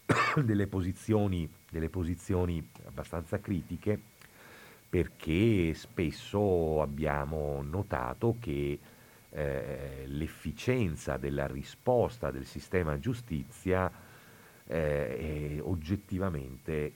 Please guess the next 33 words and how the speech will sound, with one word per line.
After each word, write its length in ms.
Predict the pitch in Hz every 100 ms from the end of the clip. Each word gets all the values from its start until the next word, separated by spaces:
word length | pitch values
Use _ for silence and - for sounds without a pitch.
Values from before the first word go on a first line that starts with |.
| -
calato 840 | - 78 58 57 - 85 82 80
e 160 | 62 67
oggettivamente, 1040 | 67 65 71 - 76 69 69 65 - 76 76
eh, 160 | 69 65
non 160 | 76
è 40 | 80
stato 360 | - 69 69
all'altezza 680 | 76 73 - 67 60 - 69
della, 420 | 65 65 67 67 69
eh, 220 | 67 65
situazione. 1000 | - - 73 80 71 - 82 71 65 65 65 - - - - - - -
Eh, 260 | - 64 65
abbiamo 300 | 71 71 71
assistito 480 | 73 - - 71 73
a 60 | 69
casi 320 | 67 71 62
in 100 | 69
cui 240 | - 73
gli 60 | 71
avvocati 560 | 69 69 71 69 73 67
venivano 400 | 71 69 69 67
quasi 340 | 73 67 67
trattati 580 | 65 69 - 69 69 60
come 280 | 71 69 65
degli 240 | 67 69
appestati 840 | 67 - 71 - 71 71 71 69
che 200 | - 71
non 240 | 71 76 69
potessero 760 | 71 71 78 76 - 73 69
neppure 420 | 71 69 - 80 73
accedere 640 | - - 73 73 76 69
ai 120 | 69
corridoi, 920 | 71 76 67 76 78 80 80 78 73